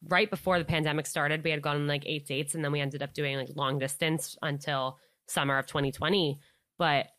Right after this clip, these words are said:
you know, there was this time in between, like, the first earl-, few early dates where he wasn't really texting me, and I would be sitting there thinking, like, "Oh my God, this guy hates me."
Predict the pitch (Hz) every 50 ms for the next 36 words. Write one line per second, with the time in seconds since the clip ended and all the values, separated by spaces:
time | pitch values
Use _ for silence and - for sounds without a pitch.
0 | _ _ _ _ _ - 170 180 165 160 156 160 165 170 160 170 151 - - 180
1 | 165 165 180 180 175 165 156 147 160 143 - - - 175 170 165 165 151 143 147
2 | 147 - 170 165 156 - - - - _ _ - - 165 156 147 - - - -
3 | 170 151 123 127 151 147 143 143 143 190 220 240 202 170 - - - - 175 175
4 | 160 151 151 151 151 147 - _ _ _ - - - 226 220 185 147 165 170 175
5 | 196 240 247 226 196 185 165 - 156 151 - - - - - 226 240 247 254 240
6 | 196 - - 175 160 - - 147 151 156 160 160 170 170 - 113 175 175 151 160
7 | 151 - - 180 170 165 160 156 156 151 147 170 165 147 165 151 156 151 143 -
8 | 160 165 160 156 151 147 143 143 143 - 135 127 - - 151 147 143 147 - -
9 | - - - 147